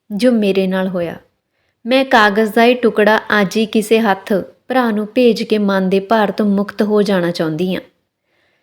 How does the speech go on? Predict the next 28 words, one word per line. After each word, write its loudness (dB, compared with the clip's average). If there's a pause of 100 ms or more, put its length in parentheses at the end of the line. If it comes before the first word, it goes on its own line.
ਸ਼ਰਨਜੀਤ 2
ਦੇ 6
ਪਤੀ 2
ਨੇ 2
ਭਾਵੁਕ 0
ਹੁੰਦਿਆਂ 0
ਕਿਹਾ, 0
"ਤੂੰ -4
ਇਹ 4
ਕੰਮ 0 (280)
ਦੋ 0
ਤਿੰਨ 0
ਵਰੇ 4
ਪਹਿਲਾਂ 4
ਹੀ 6
ਕਿਉਂ 2
ਨਹੀਂ 4
ਕਰ 0
ਦਿੱਤਾ? -2 (960)
ਇਸ -2
ਭਾਰ 4
ਨੂੰ 0
ਕਦੋਂ 2
ਦਾ 2
ਲਾ 2
ਕੇ 0
ਪਰਾਂ 4
ਮਾਰਦੀ। 2